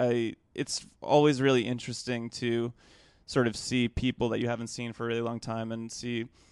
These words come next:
where they are in their lives. So for me, anyone that I ever grew up with that, like, hits me up,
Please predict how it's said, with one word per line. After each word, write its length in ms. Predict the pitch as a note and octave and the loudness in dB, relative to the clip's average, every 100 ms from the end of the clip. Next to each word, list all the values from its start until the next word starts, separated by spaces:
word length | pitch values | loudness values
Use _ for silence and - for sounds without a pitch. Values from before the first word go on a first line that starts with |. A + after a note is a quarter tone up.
| - - | -20 4
where 160 | B2 | 6
they 120 | A#2+ A#2 | 6 4
are 100 | A#2 | 4
in 80 | |
their 140 | A#2 A2+ | 2 4
lives. 360 | A2+ A2+ A2 | 4 4 2
So 300 | - C#3 G2+ - _ _ _ _ _ _ _ - | 0 0 0 -4 _ _ _ _ _ _ _ -4
for 120 | E3+ | 0
me, 240 | A3 G#3 | 4 4
anyone 440 | D#3 E3+ C#3+ C#3 B2+ | 4 6 6 6 4
that 120 | A#2+ | 2
I 100 | A#2 | 2
ever 240 | B2 A#2+ | 2 0
grew 220 | A2+ A#2 A#2 | 0 2 2
up 160 | A#2+ | 2
with 280 | A2+ A#2 - | -2 -2 -4
that, 160 | A#2 G#2+ | -6 -4
like, 240 | A#2 G#2 | -6 -8
hits 300 | A#2 B2 - | -12 -12 -6
me 160 | A#2+ A#2 | -4 -2
up, 220 | A2+ | -2